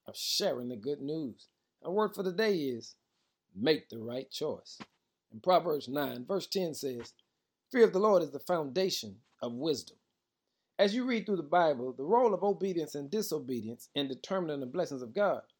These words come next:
become more and more obvious. It began in the garden with Adam and Eve. When they were obedient, they lived in the blessings and peace of God.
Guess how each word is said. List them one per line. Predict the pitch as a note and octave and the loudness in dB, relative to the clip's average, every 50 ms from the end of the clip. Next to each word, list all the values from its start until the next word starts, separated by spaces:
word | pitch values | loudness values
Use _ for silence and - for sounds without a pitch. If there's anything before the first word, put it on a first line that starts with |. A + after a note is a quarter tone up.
| _ - | _ -18
become | - - - E3+ D3 C3 | -12 -6 -4 -4 -2 -2
more | B2 D3 F#3+ G3 C#3 B2+ | -2 -2 0 0 0 -2
and | D3 D3+ | -2 -4
more | D3+ D#3 D#3+ - - | -4 -4 -4 -2 -2
obvious. | F#3 G3+ F3+ A#2 - - _ _ _ _ _ _ _ _ _ - | -2 -2 -2 -4 -8 -16 _ _ _ _ _ _ _ _ _ -6
It | G#3+ | -4
began | G#3 A3 F#3 G3 G#3+ G#3 G3+ | -4 -4 -2 0 0 0 2
in | G3 F#3+ | 2 0
the | F3+ | 0
garden | E3 F3 F#3 F#3+ G3 F#3 F3 | 2 4 4 4 4 2 -2
with | E3+ - | -2 0
Adam | - F3+ F3+ F3 F3 | 2 2 2 2 0
and | E3+ E3+ | -2 -2
Eve. | F3 F3+ F#3 G3+ A#3 - _ _ _ _ _ _ _ _ _ _ F#2 | -2 -2 -4 -6 -8 -12 _ _ _ _ _ _ _ _ _ _ -2
When | G#2+ C#3 D#3+ F#3 G3 G3+ | 0 2 2 2 2 0
they | F3+ G#3 G#3 A3 | 0 0 0 2
were | G#3+ G#3+ - | 2 2 4
obedient, | G#3+ A3 G#3+ F3 G3 A#3 A#3+ B3 C4 C4+ C4 C4 _ _ _ _ _ _ - | 4 4 4 2 0 0 2 2 0 -2 -2 -6 _ _ _ _ _ _ -4
they | D#3+ F3 D3 | -2 -2 -2
lived | C#3 E3+ G3+ F#3+ E3+ - D3 | 0 2 4 2 2 2 -2
in | C#3 | -6
the | C3 A#2+ | -6 -8
blessings | G#2 G2+ F3+ G#3 F#3 - - B2+ A2+ - - | -6 -4 -2 -2 0 -2 -4 -10 -10 -8 -4
and | D3+ D3 C3+ B2+ | -4 -4 -4 -4
peace | - - G#3 D#3 - - | -4 -4 -4 -4 -4 -8
of | C#3 C3+ | -6 -4
God. | D#3 F#3 F#3 D3+ - - | -2 -2 -2 -2 -6 -8